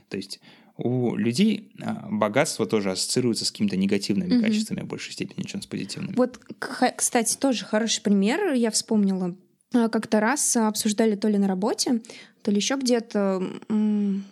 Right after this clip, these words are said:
Speaker 2: приезжал коллега новенький, а, на машине, у него, по-моему, Lexus была, а, и все нач-, обсуждали, откуда у него такие деньги, да вот он, как он одевается, да небось там, э,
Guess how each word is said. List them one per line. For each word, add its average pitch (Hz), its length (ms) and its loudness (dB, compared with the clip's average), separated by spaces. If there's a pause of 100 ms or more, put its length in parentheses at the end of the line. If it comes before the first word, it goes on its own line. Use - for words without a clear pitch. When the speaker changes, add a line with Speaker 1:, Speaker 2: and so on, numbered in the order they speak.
(120)
Speaker 2:
приезжал 233 500 2
коллега 320 500 2
новенький, 214 760 2 (340)
а, 202 180 2
на 214 180 4
машине, 214 600 2 (100)
у - 60 -4
него, 202 160 4
по-моему, 196 260 2
Lexus - 460 -2
была, 185 280 -2 (640)
а, 202 480 0 (180)
и 247 280 2
все 254 180 2 (120)
нач-, 202 180 -4
обсуждали, 214 440 0
откуда 202 260 -2
у - 40 4
него 185 100 2
такие 190 320 -4
деньги, 233 440 2
да 196 120 -4
вот 208 160 0
он, 202 60 2
как 196 220 -6
он 190 120 2
одевается, 202 760 0
да 185 140 0
небось 196 400 2
там, 180 460 -2
э, 180 40 -6